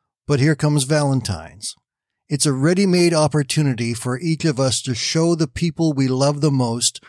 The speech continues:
that we really do love them, that we appreciate them, that they are important to us. And we need to take this opportunity to do just that.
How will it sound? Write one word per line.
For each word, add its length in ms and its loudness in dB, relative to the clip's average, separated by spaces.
that 160 -4
we 140 2
really 540 2
do 200 0
love 360 -2
them, 320 -6
that 160 -6
we 200 2
appreciate 840 -4
them, 240 -10
that 180 -8
they 100 0
are 140 -2
important 580 -4
to 100 -8
us. 400 -6
And 120 0
we 120 4
need 160 2
to 80 0
take 240 0
this 200 0
opportunity 840 -2
to 160 -6
do 320 0
just 400 -2
that. 400 -10